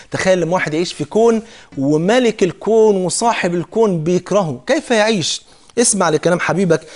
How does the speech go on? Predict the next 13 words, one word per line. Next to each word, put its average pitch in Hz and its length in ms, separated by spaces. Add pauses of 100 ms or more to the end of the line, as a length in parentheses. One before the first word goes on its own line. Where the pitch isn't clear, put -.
(140)
صلى 180 300
الله 165 200
عليه 160 120
وسلم 180 360 (260)
لما 170 240
سألوه، 208 380
قالوا 214 180
له: 214 160
"يا 226 40
رسول 190 300
الله، 160 240
إن 262 200
فلانة 208 540